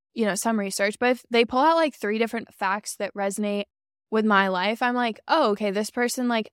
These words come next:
actually did their research, and I am interested in having a conversation and responding to their email because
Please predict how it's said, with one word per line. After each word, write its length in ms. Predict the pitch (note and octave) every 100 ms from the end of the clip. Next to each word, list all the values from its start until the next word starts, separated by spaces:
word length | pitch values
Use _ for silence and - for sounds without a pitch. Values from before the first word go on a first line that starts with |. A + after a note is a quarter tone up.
| F#3+
actually 320 | G3 - G#3
did 140 | G#3
their 120 | G3+
research, 560 | F#3 F#3+ - A3 A3+ - -
and 560 | G#3 G3+ G3 G3 G3 -
I 680 | G3+ G3 G3 G3 G3 G3 G3
am 140 | G#3+ G3+
interested 440 | G3+ G#3 G3+ G3+
in 60 | G3+
having 220 | G3 F#3+
a 20 |
conversation 540 | - G3+ G3+ D4+ C#4 B3+
and 100 | A3
responding 360 | G#3+ G#3 G3+
to 40 | F#3+
their 80 | -
email 260 | B3+ B3 A#3
because 680 | G#3+ - G#3 G#3 G#3 G3